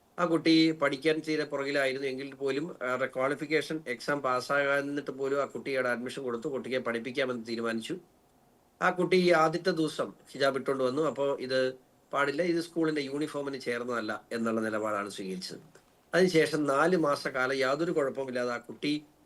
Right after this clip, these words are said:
അവിടെ പഠിച്ചു. ആ കുട്ടിയിലെ അവിടുത്തെ അധ്യാപകർ പ്രത്യേകം ആ കുട്ടിയെ ശ്രദ്ധിച്ചു. ആ കുട്ടി വളരെ നല്ല രീതിയിൽ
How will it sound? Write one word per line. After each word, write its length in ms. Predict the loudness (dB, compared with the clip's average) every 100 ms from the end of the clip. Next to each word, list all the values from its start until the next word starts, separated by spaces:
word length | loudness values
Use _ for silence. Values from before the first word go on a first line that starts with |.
| -4
അവിടെ 180 | -2 0
പഠിച്ചു. 360 | 0 -2 0
ആ 140 | 2 2
കുട്ടിയിലെ 500 | 0 -4 0 2 2
അവിടുത്തെ 280 | 0 -2 -4
അധ്യാപകർ 540 | -2 0 0 -2 -4
പ്രത്യേകം 420 | -4 -4 -2 -2
ആ 40 | -4
കുട്ടിയെ 300 | -6 -6 -6
ശ്രദ്ധിച്ചു. 400 | -4 -6 -2 0
ആ 120 | 0
കുട്ടി 300 | -2 -6 -4
വളരെ 300 | 0 0 2
നല്ല 220 | 0 0
രീതിയിൽ 340 | -2 -2 -4